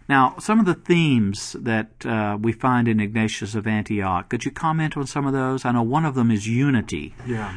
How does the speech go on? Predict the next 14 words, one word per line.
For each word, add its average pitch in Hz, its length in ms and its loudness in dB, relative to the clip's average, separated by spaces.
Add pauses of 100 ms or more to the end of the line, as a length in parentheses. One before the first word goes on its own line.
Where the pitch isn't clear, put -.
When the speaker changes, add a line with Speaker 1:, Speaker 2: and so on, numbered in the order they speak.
(120)
Speaker 1:
He 131 180 -2
has 143 220 4
this 123 180 0
great 135 320 0
line, 120 380 4
which 107 180 0
I 107 60 4
always 113 340 4
quote 110 380 -4
when 107 100 0
I 101 80 0
teach 113 380 -4
this - 140 -8
period, 110 520 2